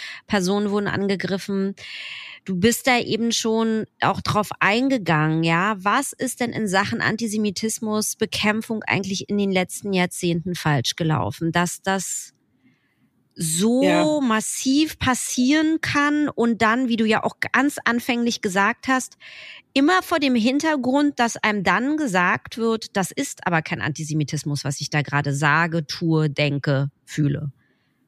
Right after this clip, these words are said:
Speaker 2: Ja, oder noch frecher, es ist Antisemitismus, aber wir haben auch allen Grund dazu. Also
Speaker 1: Ja.
Speaker 2: das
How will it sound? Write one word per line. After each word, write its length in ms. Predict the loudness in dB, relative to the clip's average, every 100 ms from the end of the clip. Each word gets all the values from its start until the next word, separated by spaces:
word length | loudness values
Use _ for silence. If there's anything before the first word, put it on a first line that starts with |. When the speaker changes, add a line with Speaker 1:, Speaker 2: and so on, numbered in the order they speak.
| _ -2
Speaker 2:
Ja, 240 | 2 4
oder 420 | 4 6 6 4 2
noch 160 | 0
frecher, 380 | 0 0 2 2
es 140 | 2
ist 180 | -2 -2
Antisemitismus, 880 | 0 0 2 0 0 -4 -4 -2 -2
aber 240 | 2 2
wir 120 | 4 2
haben 140 | 0
auch 120 | 0
allen 240 | 2 2 2
Grund 260 | 0 0
dazu. 380 | 0 -4 -6 -8 -10 -18 -18 -2
Also 220 | 2 4
Speaker 1:
Ja. 100 | 4
Speaker 2:
das 320 | 2 0 -2